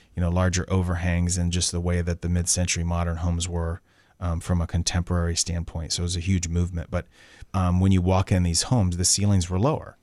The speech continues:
'cause it's a savings of air condition. You know, it's, it's, you, you know, it's, it,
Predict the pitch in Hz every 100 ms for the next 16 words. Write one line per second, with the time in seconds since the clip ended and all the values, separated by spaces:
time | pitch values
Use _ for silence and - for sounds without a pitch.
0 | - 92 87 - 90 - 95 92 90 87
1 | 87 110 139 80 - - 71 - _ 92
2 | 85 87 - 82 - - 87 80 _ 95
3 | 85 92 - - 95 82